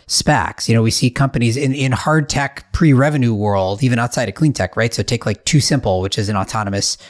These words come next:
trucking company that went public traditional way, despite being pre-revenue, um, and being deep tech and having all, all the same risks everybody else has, and has whatever it is, an eight billion dollar market cap or something like that today. And there, there's a bunch of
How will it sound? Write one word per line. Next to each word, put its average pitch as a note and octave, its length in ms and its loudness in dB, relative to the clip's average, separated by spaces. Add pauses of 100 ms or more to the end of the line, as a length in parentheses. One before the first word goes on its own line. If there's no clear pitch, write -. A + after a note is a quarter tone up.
(100)
trucking A2+ 480 0
company F#2+ 480 -6
that G2+ 240 -4
went B2 160 0
public A#2 400 -2 (280)
traditional C#3+ 520 2
way, F2+ 340 -2 (260)
despite C3 300 0
being A2+ 140 2
pre-revenue, G2 640 0 (460)
um, G#2 320 0
and A2+ 240 2
being G#2 320 0
deep G2 240 -4
tech G#2+ 320 -2
and F#2+ 120 -4
having G2+ 280 -2
all, G2 200 0
all B2 200 0
the A#2+ 80 2
same G#2+ 200 0
risks G#2 240 -4
everybody G2 320 -2
else F#2+ 200 0
has, G2+ 340 -2
and G#2 80 0
has G2 400 -2
whatever G2+ 240 -2
it F2+ 80 -2
is, G#2 140 0
an G2 60 2
eight G2 180 0
billion F#2+ 240 0
dollar F#2+ 240 -2
market F#2 300 -6
cap F2+ 280 -4
or - 60 -4
something G2 260 -6
like F#2 160 -2
that F2+ 180 -2
today. F#2 320 -2
And B2+ 120 4
there, D#3+ 180 4
there's F#3+ 240 4
a F#3+ 60 2
bunch F3 240 0
of C3 180 -2